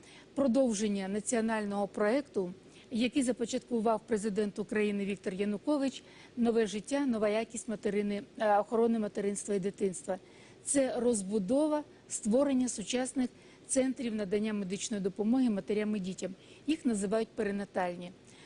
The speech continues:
Так от, їх сьогодні в Україні дев'ять. І,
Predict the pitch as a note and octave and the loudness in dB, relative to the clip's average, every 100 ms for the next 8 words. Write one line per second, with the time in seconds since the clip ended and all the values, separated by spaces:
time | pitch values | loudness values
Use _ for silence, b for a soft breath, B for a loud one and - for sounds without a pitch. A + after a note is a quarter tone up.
0 | B B3+ - C#4 D4 C4+ - A#3+ G#3+ G3+ | B -4 0 2 2 0 2 2 2 2
1 | G#3 G3 - G#3 G3 F#3 F3 E3 F#3+ F#3 | 0 -2 0 0 2 0 -4 0 2 2
2 | G3+ D4 - B B B B - C#4 C4 | -2 -4 -8 B B B B -2 2 4
3 | A#3+ | 2